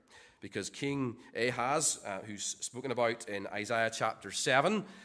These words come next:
uh, that's the bit immediately before, uh, the bit that we always read at Christmas,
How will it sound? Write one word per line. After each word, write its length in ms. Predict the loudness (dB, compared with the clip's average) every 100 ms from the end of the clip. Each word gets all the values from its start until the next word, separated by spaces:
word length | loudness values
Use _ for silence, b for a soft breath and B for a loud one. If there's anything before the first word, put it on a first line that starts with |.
| B
uh, 60 | -2
that's 180 | -2 -4
the 80 |
bit 380 | 0 0 0 -2 -6
immediately 520 | -4 -4 -4 -4 -6
before, 720 | -8 -6 -4 0 4 4 2 B B
uh, 120 | -6
the 80 | -2
bit 200 | -2 -2
that 100 | -4
we 100 | -4
always 300 | -2 -2 -4
read 320 | -2 -2 -2
at 180 | -6 -6
Christmas, 500 | -4 -2 2 2 2